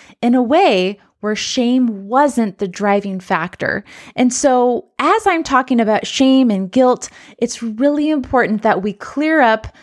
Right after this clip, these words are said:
the definitions and we talk about the difference between those two words.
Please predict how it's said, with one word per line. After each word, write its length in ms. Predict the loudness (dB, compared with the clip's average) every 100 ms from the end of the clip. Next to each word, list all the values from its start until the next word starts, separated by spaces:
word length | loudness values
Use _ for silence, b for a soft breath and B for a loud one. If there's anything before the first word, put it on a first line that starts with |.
| b -10
the 300 | -4 -2 0
definitions 1000 | 0 -2 -2 -2 0 -2 0 2 2 0
and 160 | -4
we 100 | -4
talk 280 | -4 -4 -2
about 320 | -2 -2 -4
the 60 | -10
difference 500 | -4 -4 -2 -8 -8
between 560 | -10 -10 -4 0 2
those 260 | 2 0 -2
two 240 | -4 -4
words. 640 | -2 0 2 2 -4 -12